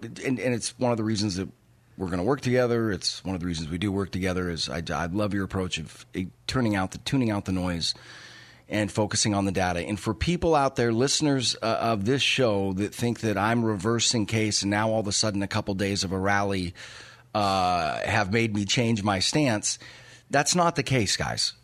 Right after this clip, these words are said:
But, but what you have to learn in this business, and it took me a, a, a lot of pain and, and, and more years than I'd like to admit to learn this, is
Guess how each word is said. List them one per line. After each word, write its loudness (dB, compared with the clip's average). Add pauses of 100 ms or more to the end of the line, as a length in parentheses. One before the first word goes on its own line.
But, 2
but 2 (220)
what 2
you 2
have 0
to 2
learn 4
in 4
this 0
business, 0
and 0
it -2
took -2
me 2
a, 0 (100)
a, -4
a -2
lot 2
of -4
pain 0 (160)
and, 0
and, 0 (120)
and 0
more 2
years 0
than 0
I'd -2
like -2
to 0
admit 0 (360)
to -2
learn 4
this, 0 (480)
is 0